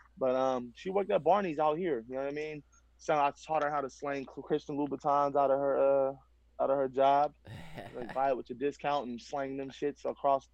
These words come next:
Speaker 1: across Etsy or whatever you want. <laughs> Sell 'em for way more. She was getting Christian Loubies for, like, two hundred fifty bucks.
Speaker 2: Shit.
Speaker 1: And it was, like, nine hundred thousand dollar, two hun-, two thousand dollar shoes. Sometimes she'll get 'em for, like, four thousand, four hundred dollars.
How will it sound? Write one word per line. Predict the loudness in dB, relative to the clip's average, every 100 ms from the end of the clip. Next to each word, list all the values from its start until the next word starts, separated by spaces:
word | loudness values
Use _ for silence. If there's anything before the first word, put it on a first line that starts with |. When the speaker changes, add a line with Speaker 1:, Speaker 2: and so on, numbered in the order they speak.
| -2
Speaker 1:
across | -2 2 2 2 -2
Etsy | -4 -4 -6 -2
or | -2
whatever | 0 0 0
you | -2 -4
want. | -8 _ _ -20 -10
<laughs> | -8 -8 -2 -2 0 -4 -4 -14 -18 -18 -18
Sell | -2 0 0
'em | -2
for | -4
way | 0 0 0
more. | 0 0 0
She | -4
was | -8
getting | -4 -4
Christian | -4 -6 -4 0
Loubies | 0 0 -2
for, | 2
like, | 4 4 2
two | -4 -2
hundred | -2 -2 -4
fifty | -6 -2
bucks. | 2 2 2 -10 _ -18
Speaker 2:
Shit. | -16 -14 -12 -12 -10 -2
Speaker 1:
And | 4
it | 6
was, | 6
like, | 6 2
nine | 4 4 4
hundred | 4 2 4
thousand | 6 6 4
dollar, | 2 2
two | -2 -4
hun-, | -4 -6
two | 0
thousand | 2 4 2
dollar | 0 0
shoes. | -4 -6 -4
Sometimes | -6 -6 -8 -6
she'll | -6
get | -6 -6
'em |
for, | -2
like, | -2 0
four | -2
thousand, | 4 4 4 0
four | -2
hundred | -4 -4
dollars. | 0 0 -2